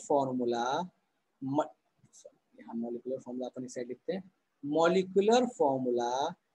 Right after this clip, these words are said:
equals to molar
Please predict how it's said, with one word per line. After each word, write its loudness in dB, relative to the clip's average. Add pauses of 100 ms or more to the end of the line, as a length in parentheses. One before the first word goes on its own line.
(600)
equals 4 (100)
to 0 (340)
molar 6